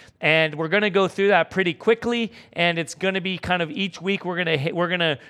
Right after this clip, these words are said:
cover that whole Minor Prophet, and we're gonna go through it in canonical order, um, just in, we're gonna kinda see as far as we can go,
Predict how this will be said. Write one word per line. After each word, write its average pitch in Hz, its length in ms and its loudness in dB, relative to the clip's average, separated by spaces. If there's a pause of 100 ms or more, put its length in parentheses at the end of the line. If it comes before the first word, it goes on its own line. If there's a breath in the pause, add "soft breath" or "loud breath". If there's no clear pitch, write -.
(140 loud breath)
cover 180 300 2
that 151 200 4
whole 185 240 -2
Minor 165 280 0
Prophet, 156 400 -2
and 160 200 -8
we're 170 100 -2
gonna 180 140 -6
go 165 140 0
through 196 240 0
it 185 80 0
in 170 160 -6 (320 loud breath)
canonical 165 1080 0
order, 165 500 2 (280 loud breath)
um, 151 420 2
just 165 360 -4
in, 156 220 -4
we're 160 140 -2
gonna 165 160 -4
kinda 185 300 -2
see 180 240 -2
as - 100 -6
far 170 240 4
as 156 140 -2
we 160 100 -6
can 160 160 -6
go, 139 360 4